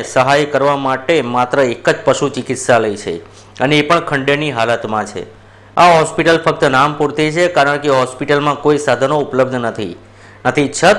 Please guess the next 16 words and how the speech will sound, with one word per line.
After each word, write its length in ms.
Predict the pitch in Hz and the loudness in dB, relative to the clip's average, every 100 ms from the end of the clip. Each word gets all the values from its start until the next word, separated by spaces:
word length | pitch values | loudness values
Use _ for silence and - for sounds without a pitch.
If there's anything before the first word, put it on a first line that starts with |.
| - | 2
કે 80 | 165 | 0
નથી 240 | 139 151 123 120 | 2 0 -2 -4
દિવાલોના 500 | 117 135 135 131 120 | 2 4 4 0 -4
ઠેકાણા. 520 | 117 104 104 95 87 - - - - - | -4 -4 -4 -4 -8 -14 -20 -20 -20 -2
ગરીબ 340 | 143 180 208 185 | 4 4 4 0
મૂંગા 300 | 170 160 160 | -2 2 2
પ્રાણીઓની 520 | 147 143 147 151 143 | 2 0 -2 -4 -2
સારવાર 360 | 131 123 160 160 143 | 2 2 2 0 0
બહાર 300 | 117 131 156 | 0 2 0
રોડ 240 | 131 151 156 | 0 -2 0
ઉપર 220 | 143 131 | 0 0
કરવામાં 480 | 127 120 117 110 101 | 2 2 0 -2 -4
આવે 180 | 101 | -4
છે 220 | 98 95 92 - | -8 -10 -12 -14
અને 160 | 123 123 | -6 -4
શહેરના 480 | - 127 127 135 | -2 -2 0 -2